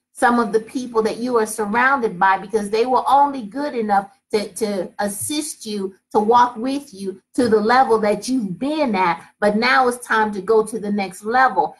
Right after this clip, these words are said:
And so what God has to do is literally take your hand and release you from those. You know, it, it's kinda like releasing you from where you,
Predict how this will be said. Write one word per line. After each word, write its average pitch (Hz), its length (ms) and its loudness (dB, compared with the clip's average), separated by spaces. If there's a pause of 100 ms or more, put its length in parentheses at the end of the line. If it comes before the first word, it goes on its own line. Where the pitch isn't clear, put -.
(140)
And 202 100 -2
so 226 160 4
what 214 200 2
God 262 260 2
has 233 260 -4
to 220 100 -8
do 247 260 -6
is 196 120 -4
literally 233 460 -2 (220)
take 254 240 -2
your 262 160 0
hand 254 580 -2 (180)
and 202 380 0
release 269 480 2
you 240 140 -6
from 208 240 0
those. 254 440 6 (220)
You 247 80 -6
know, 233 200 2
it, 254 180 0
it's 262 140 -6
kinda 269 320 0
like 233 320 2 (320)
releasing 254 560 0
you 240 80 -8
from 233 180 -10
where 262 180 2
you, 220 240 -8